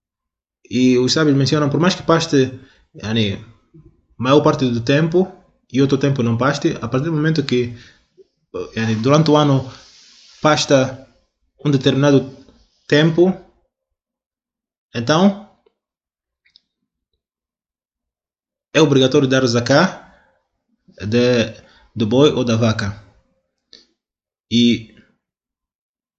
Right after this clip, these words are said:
a segunda condição que mencionamos é que esses animais devem pastar.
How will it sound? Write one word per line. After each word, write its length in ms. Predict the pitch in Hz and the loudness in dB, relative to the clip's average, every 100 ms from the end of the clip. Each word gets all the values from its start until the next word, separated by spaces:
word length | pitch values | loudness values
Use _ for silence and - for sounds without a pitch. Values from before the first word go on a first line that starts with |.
| _ _ _ _ - - - _ _ _ | _ _ _ _ -20 -20 -20 _ _ _
a 60 | - | -6
segunda 320 | 143 185 185 | -2 2 2
condição 360 | 156 151 175 | 2 0 -2
que 60 | 160 | 0
mencionamos 680 | 147 143 147 160 196 202 - - _ _ _ _ _ _ - _ _ _ _ _ _ _ _ _ _ _ _ - | 0 0 0 4 4 2 -2 -18 _ _ _ _ _ _ -20 _ _ _ _ _ _ _ _ _ _ _ _ 0
é 100 | 156 | 2
que 440 | 180 214 214 - _ _ _ _ _ _ _ _ _ _ _ _ _ _ _ - | 4 4 2 -8 _ _ _ _ _ _ _ _ _ _ _ _ _ _ _ -4
esses 260 | 156 160 | 0 2
animais 360 | 143 139 156 151 | 2 2 2 4
devem 260 | 147 143 | 2 2
pastar. 640 | 135 117 - 110 101 - | -2 -4 -2 -4 -4 -10